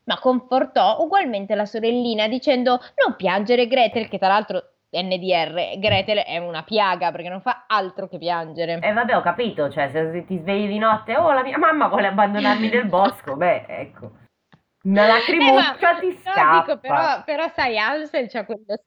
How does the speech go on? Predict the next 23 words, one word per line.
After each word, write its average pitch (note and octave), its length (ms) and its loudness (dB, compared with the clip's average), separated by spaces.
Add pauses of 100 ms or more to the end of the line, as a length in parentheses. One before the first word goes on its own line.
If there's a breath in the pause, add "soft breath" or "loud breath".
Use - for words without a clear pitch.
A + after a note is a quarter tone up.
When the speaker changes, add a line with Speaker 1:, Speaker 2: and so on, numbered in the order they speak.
Speaker 1:
spirito, A#3+ 580 -6
mm, G3 300 -12
imprenditoriale. A3 1500 0 (200)
Speaker 2:
Sì, G#3+ 160 2
beh, F3+ 300 2
però F3 300 2
poi E3+ 400 2
per E3+ 160 -4
come, F3 180 0
rispetto G3 300 -6
a F3+ 40 -2
come F3+ 200 -2
va E3+ 160 2
avanti F3+ 340 -2
non D#3+ 140 -6
mi C#3 120 -14
sembra C#3 300 -4
che C#3+ 100 -8
Hansel C3 440 -8
sia C#3 140 -6
proprio C#3 280 -8
tanto C3 300 -10
saggio. A2+ 580 -10